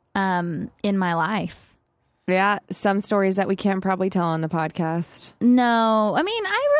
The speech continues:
Speaker 1: actually am pretty open with all of it. If Jackie hears them, I'm thirty-two years old. <laughs> There's not much she can do now. I will say, whenever I was, uh, home this past time,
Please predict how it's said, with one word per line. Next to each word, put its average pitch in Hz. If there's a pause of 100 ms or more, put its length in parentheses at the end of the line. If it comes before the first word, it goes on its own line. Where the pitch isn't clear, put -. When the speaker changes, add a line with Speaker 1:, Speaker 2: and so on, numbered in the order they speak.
Speaker 1:
actually 403
am 240
pretty 233
open 190
with 190
all 190
of 170
it. 180
If 202
Jackie 277
hears 190
them, 175
I'm 214
thirty-two 220
years 156
old. 151 (220)
<laughs> -
There's 311
not 349
much 285
she 294
can 226
do 247
now. 190
I -
will 302
say, 262
whenever 220
I 214
was, 196 (120)
uh, 185
home 220
this 208
past 196
time, 180